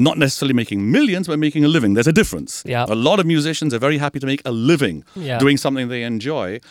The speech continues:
Speaker 1: And some people have a psychopathic idea that in order to be successful, they have to buy another Mercedes or another flat, uh, high-rise flat, which is,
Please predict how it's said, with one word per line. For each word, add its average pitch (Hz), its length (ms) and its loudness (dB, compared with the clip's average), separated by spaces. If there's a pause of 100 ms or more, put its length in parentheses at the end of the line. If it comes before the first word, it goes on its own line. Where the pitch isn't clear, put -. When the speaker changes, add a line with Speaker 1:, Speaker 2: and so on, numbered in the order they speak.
(240)
Speaker 1:
And 123 160 2
some 170 240 2
people 156 240 -2
have 135 100 0
a 135 60 -4
psychopathic 135 600 -4
idea 120 540 2
that 117 200 0
in 113 120 0
order 127 200 0
to 117 40 -8
be 117 80 -4
successful, - 540 -6
they 123 100 -4
have 156 240 0
to 151 80 -4
buy 131 180 2
another 123 460 4 (420)
Mercedes 123 560 2
or 113 60 2
another 117 300 2
flat, 113 420 -2 (320)
uh, 95 240 -2
high-rise 110 400 0
flat, 104 320 -6
which 120 240 -8
is, 143 220 -2